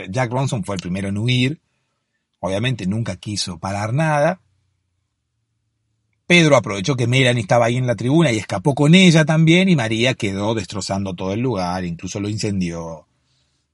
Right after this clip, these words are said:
Aprovecharon los, los, los mismos investigadores que estaban allí,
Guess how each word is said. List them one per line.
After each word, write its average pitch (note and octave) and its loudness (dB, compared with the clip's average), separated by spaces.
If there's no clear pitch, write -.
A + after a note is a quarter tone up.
Aprovecharon A2 0
los, G2+ -8
los, F#2 -14
los G2 -6
mismos C3 0
investigadores A2+ -2
que - -14
estaban B2 -2
allí, D#3+ 2